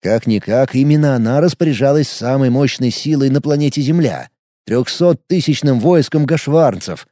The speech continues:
которые еще только дожидались своего звездного часа. Их время придет, когда слияние запустится,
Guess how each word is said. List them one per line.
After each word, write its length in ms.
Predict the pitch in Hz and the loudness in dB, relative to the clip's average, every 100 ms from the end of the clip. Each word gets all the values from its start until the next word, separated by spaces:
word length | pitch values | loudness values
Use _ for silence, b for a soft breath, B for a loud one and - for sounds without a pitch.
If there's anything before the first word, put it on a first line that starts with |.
| _ _ | _ _
которые 560 | 90 104 131 156 196 214 | -6 -2 2 4 4 2
еще 220 | 196 208 | 2 2
только 300 | 202 196 208 | 4 2 4
дожидались 600 | 208 196 170 139 185 185 | 2 2 4 4 2 0
своего 360 | - 196 160 135 | 2 4 4 2
звездного 440 | 123 127 113 120 | 2 0 0 -2
часа. 520 | - 76 - 55 - _ _ _ - | -4 -8 -10 -14 -16 _ _ _ -6
Их 260 | 107 127 | -4 -4
время 360 | 104 131 143 123 | -2 0 2 0
придет, 420 | 113 104 151 143 | 0 2 2 2
когда 320 | 123 123 143 | -2 0 0
слияние 600 | - 113 120 151 147 147 | 0 -2 0 2 2 2
запустится, 840 | 120 139 160 180 - 117 - 62 | 0 0 0 0 0 -6 -6 -10